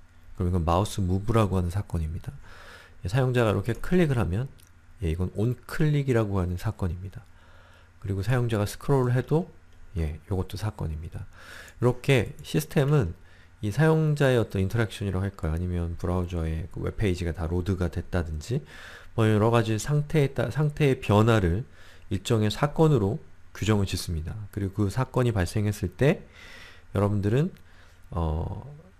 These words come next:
실행해야 될 자바스크립트 코드를 작성하면, 예, 그 사건이 발생했을 때 그 자바스크립트 코드가 발생하면서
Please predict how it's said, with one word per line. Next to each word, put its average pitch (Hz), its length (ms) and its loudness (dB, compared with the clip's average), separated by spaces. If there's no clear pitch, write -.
실행해야 156 1120 2
될 143 280 4
자바스크립트 - 920 -2
코드를 131 480 -2
작성하면, 104 800 -2
예, - 40 -4
그 - 100 -10
사건이 123 320 0
발생했을 92 440 -2
때 90 60 -6
그 - 120 -6
자바스크립트 - 640 -4
코드가 131 360 0
발생하면서 92 800 -2